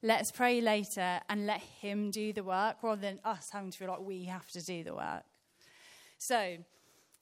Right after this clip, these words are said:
what does prayer do through us? Well, when we live in this sort of vertical proximity to God, naturally, inevitably, proximity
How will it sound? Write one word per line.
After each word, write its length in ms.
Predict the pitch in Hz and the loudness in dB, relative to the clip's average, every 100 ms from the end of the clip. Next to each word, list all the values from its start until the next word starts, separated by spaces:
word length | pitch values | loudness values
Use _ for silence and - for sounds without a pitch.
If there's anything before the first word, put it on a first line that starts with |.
| _ _ _ | _ _ _
what 300 | 226 277 262 | 2 4 6
does 180 | 294 269 | 4 2
prayer 380 | - 247 226 214 | 4 6 6 6
do 340 | 214 208 202 | 4 4 4
through 420 | 190 - 202 190 | 0 0 4 4
us? 500 | 175 170 - - - - - _ _ _ _ _ _ - | 4 0 -4 -10 -10 -14 -20 _ _ _ _ _ _ 0
Well, 180 | 240 262 | 4 8
when 300 | 285 285 311 | 10 10 8
we 140 | 330 | 6
live 260 | 302 294 240 | 8 8 6
in 140 | 226 | 4
this 160 | 233 214 | 4 2
sort 160 | - 220 | 0 0
of 80 | 208 | 4
vertical 480 | 240 247 233 240 | 6 6 4 -2
proximity 760 | 214 240 - - 240 226 214 208 | 0 0 0 2 2 2 0 -2
to 140 | - | -4
God, 400 | 202 214 180 180 - - - - - | -2 2 2 0 -4 -12 -20 -14 -2
naturally, 1080 | 233 277 285 - - 202 180 175 185 214 214 - - _ - | 4 4 4 -4 -6 -4 -4 -4 -2 -4 -8 -16 -20 _ 0
inevitably, 1040 | 226 262 285 277 233 196 185 180 190 214 - _ _ _ _ _ | 6 6 6 4 -2 -6 -6 -4 -6 -10 -14 _ _ _ _ _
proximity 760 | - 277 - - 262 247 - 226 | 2 2 2 4 6 6 4 2